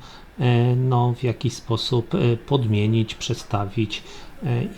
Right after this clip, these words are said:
tak dalej. Więc zobaczymy, jak sobie poradzą. Jak będą, e, trzy gwiazdki, to w zasadzie, e, choć drużyna nie jest pod bossa, e, tutaj, e, ustawiona, e, no to nie będę musiał jakoś specjalnie,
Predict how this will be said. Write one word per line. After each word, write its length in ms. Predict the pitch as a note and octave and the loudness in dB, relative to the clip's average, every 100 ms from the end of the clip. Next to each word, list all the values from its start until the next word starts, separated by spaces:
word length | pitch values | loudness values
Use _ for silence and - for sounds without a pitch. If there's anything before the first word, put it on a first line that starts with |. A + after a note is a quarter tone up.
| - | -2
tak 200 | B2 B2+ | 0 2
dalej. 520 | C3 A#2+ G#2+ A#2 D#3 C#3 | 4 4 2 0 -2 -2
Więc 360 | D3 C3+ B2+ | -2 -2 -4
zobaczymy, 880 | E3+ F#3 B2 C3+ C3 - C#3 B2 B2+ - | -4 -4 -2 -2 -4 -2 0 2 0 0
jak 200 | A#3+ A#3+ | -2 0
sobie 200 | - F3+ | 2 2
poradzą. 800 | D#3+ C3+ C#3 D3+ D3 C3 B2+ D3 F3 D#3+ | 4 6 6 6 6 6 6 4 4 2
Jak 260 | G#3+ D#3+ D3 | 4 2 4
będą, 600 | D3+ C3+ B2+ B2+ A#2+ A#2 - - - - | 4 4 4 4 4 2 -2 -16 -16 -2
e, 160 | C3+ C#3+ | 2 2
trzy 340 | - - D3+ | 0 0 2
gwiazdki, 520 | B2 B2 B2 - - | 4 2 0 -2 -6
to 100 | - B2 | -6 -8
w 40 | |
zasadzie, 580 | - B2 C3 A#2 B2 A#2 - - - - - | -8 -2 0 0 2 0 0 -14 -20 -16 0
e, 140 | B2+ A2 | 2 2
choć 300 | - A#2+ - | 2 0 0
drużyna 460 | B2 A#2 C3 B2+ | 2 4 4 4
nie 120 | C3+ | 6
jest 220 | C3+ A#2+ - | 6 4 0
pod 140 | A#2 | 2
bossa, 480 | A2+ C3 B2+ A#2 G#2+ - - G#3 | 4 2 2 2 0 -2 -10 -2
e, 160 | C3+ A2+ | 0 0
tutaj, 420 | A#2+ - A#2 A2 - - | -2 0 2 2 -2 -4
e, 80 | D#3+ | -2
ustawiona, 880 | - B2 - A#2 A2+ B2 C#3 A#2+ A2+ - - - - - | 0 -2 0 2 4 4 4 4 2 -4 -18 -18 -14 0
e, 260 | C3 A#2+ B2 | 2 4 4
no 160 | G3 | 4
to 140 | - F3+ | 4 4
nie 120 | C3 | 6
będę 340 | A2+ B2+ A#2 | 4 4 4
musiał 300 | G#2+ G#2 A#2+ | 2 0 -2
jakoś 240 | G#2+ - - | -2 -2 -4
specjalnie, 680 | - - - A2+ A2 A2 | -4 -8 -2 2 4 4